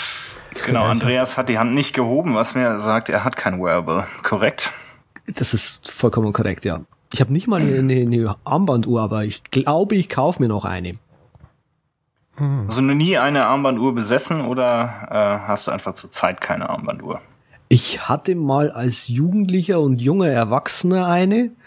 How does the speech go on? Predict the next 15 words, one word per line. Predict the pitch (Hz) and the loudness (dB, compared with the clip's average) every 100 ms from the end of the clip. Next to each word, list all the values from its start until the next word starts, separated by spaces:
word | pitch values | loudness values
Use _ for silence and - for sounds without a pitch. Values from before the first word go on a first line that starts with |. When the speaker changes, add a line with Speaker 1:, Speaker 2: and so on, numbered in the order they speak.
| - - | -20 -2
Speaker 3:
aber | 120 | 2
dann | 135 202 | 2 2
kamen | 165 143 | 2 2
Handys | 120 190 240 156 90 | 4 2 2 2 0
auf | 92 123 220 - - - 139 | 0 2 0 -4 -18 -6 -2
und | 131 - | -2 0
Handys | 156 190 170 - | 2 2 0 -2
hatten | - - 160 | -4 0 0
ja | 110 | 2
eine | 101 101 | 0 -2
Uhr | 110 117 185 - | -2 0 0 -2
oder | 120 104 | -2 0
haben | 127 180 | 0 2
eine | 117 113 | 0 2
Uhr | 123 180 | 0 0